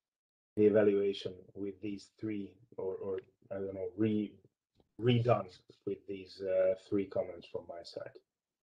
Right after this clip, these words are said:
And, and there, there was one last thing. Uh, Doctor Bianchini said that he never saw,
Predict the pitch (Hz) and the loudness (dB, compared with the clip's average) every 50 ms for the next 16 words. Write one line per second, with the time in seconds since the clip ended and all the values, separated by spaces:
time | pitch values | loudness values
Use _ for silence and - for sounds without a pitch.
0 | _ _ _ _ _ _ _ _ _ _ _ _ _ _ _ _ _ _ _ - | _ _ _ _ _ _ _ _ _ _ _ _ _ _ _ _ _ _ _ 6
1 | 117 117 117 120 120 120 127 127 127 127 127 127 127 127 - 123 120 117 127 131 | 8 8 10 10 10 8 6 8 8 6 6 8 8 6 6 6 4 4 6 6
2 | 131 - 120 127 127 131 127 117 131 143 139 131 127 120 117 117 - - 123 110 | 6 4 2 0 0 0 0 2 2 0 2 4 4 4 4 4 4 4 4 4
3 | 101 98 92 98 104 104 104 104 104 104 104 104 104 101 - - - _ _ _ | 4 2 2 4 6 6 8 8 8 8 8 8 6 4 2 -4 -18 _ _ _
4 | _ _ _ _ _ _ _ _ - 117 113 - 127 117 127 131 117 117 123 113 | _ _ _ _ _ _ _ _ 4 4 6 8 8 10 10 8 8 8 6 4
5 | 110 - - 113 113 107 110 110 - - - - _ _ _ _ - 120 120 123 | 4 8 8 8 8 10 8 6 6 4 -2 -20 _ _ _ _ 0 4 6 8
6 | 117 120 113 110 - - - 113 107 104 | 8 8 6 6 4 2 0 2 2 2